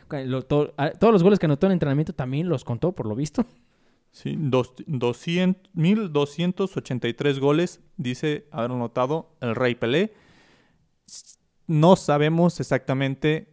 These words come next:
Speaker 2: qué tan cierto sea. Se habla mucho de eso, de que los interescuadras, de que los amistosos, de que esto, de que partidos no oficiales.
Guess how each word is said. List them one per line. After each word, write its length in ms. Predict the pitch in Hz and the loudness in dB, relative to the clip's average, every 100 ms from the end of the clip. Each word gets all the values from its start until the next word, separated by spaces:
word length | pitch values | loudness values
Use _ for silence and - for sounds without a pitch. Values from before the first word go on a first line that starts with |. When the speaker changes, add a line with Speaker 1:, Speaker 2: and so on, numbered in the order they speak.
| _ _ _ _ _ _ _ | _ _ _ _ _ _ _
Speaker 2:
qué 140 | - 135 | -6 -4
tan 200 | 139 127 | -4 -2
cierto 320 | 131 - 123 | -2 -2 -4
sea. 480 | - 120 120 120 - _ _ _ _ - | 0 0 2 0 -4 _ _ _ _ -2
Se 140 | 160 | 2
habla 140 | 160 | 2
mucho 240 | 170 170 175 | 2 2 4
de 160 | 131 | 4
eso, 200 | 139 127 | 4 2
de 100 | 110 | 0
que 100 | 107 120 | 0 -2
los 160 | 110 | -2
interescuadras, 840 | 120 117 110 - 143 139 131 120 113 | -4 -4 -4 0 4 4 4 2 -2
de 120 | 110 | -6
que 100 | 107 | -6
los 180 | 107 113 | -6 -6
amistosos, 840 | 107 107 - 160 139 135 120 120 | -10 -10 0 0 0 -2 -4 -4
de 180 | 117 110 | -8 -10
que 300 | - 113 139 | -6 -2 -2
esto, 380 | 143 143 131 120 | -2 -4 -2 -2
de 120 | 113 | -4
que 100 | - | -10
partidos 500 | - 110 113 131 123 | -8 -8 -4 -4 -4
no 80 | 127 | -6
oficiales. 800 | 120 117 107 143 143 147 147 | -8 -8 -8 -2 0 0 -2